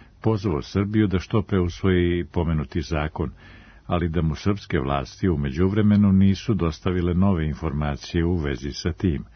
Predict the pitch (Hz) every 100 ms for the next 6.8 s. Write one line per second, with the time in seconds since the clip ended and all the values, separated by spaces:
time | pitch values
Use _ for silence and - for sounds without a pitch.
0 | - - - - 78 82 80 - 78 76
1 | 71 71 82 76 82 71 71 73 - -
2 | 65 62 - - - _ - - - 90
3 | 71 62 73 67 85 101 98 90 80 73
4 | 101 104 80 64 - 76 - 95 - 95
5 | 78 - 80 - 80 71 - 82 76 76
6 | 67 65 78 76 82 82 80